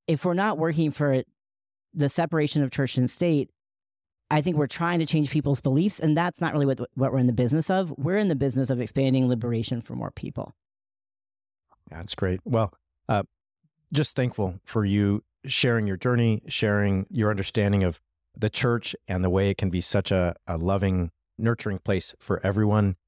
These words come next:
Speaker 2: outlining how these things all relate to the American public square, uh, living in a place of vigilance, but also hope and vision. So last question is, where can people link up with you and the work you're doing so that they can, uh,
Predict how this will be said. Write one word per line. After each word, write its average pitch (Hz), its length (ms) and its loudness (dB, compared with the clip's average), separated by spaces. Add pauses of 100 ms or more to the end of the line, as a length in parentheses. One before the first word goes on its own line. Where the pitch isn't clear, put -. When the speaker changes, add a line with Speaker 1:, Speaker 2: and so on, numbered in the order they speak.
(180)
Speaker 2:
outlining 117 540 -2
how 104 180 -2
these 104 220 0
things 95 220 0
all 110 220 -2
relate 101 400 0
to - 80 -16
the 95 80 -2
American 92 320 2
public 87 280 -4
square, 90 520 0 (360)
uh, 85 320 0 (120)
living 120 420 2
in 107 100 2
a 101 60 -2
place 101 400 0
of 87 400 -4 (100)
vigilance, 110 560 0
but - 180 -2
also 87 280 0
hope 117 280 -4 (440)
and 82 180 -10
vision. 98 480 0 (280)
So 104 280 0 (320)
last 120 240 0
question 107 300 -2
is, 98 140 -2
where 120 160 2
can 120 120 -2
people 110 280 -2
link 101 160 2
up 101 120 2
with 92 160 -2
you 107 200 4
and 95 100 2
the 92 60 2
work 92 200 -2
you're 85 80 0
doing 98 440 2 (260)
so - 180 0
that 87 140 0
they 95 160 2
can, 92 440 -4
uh, 92 280 0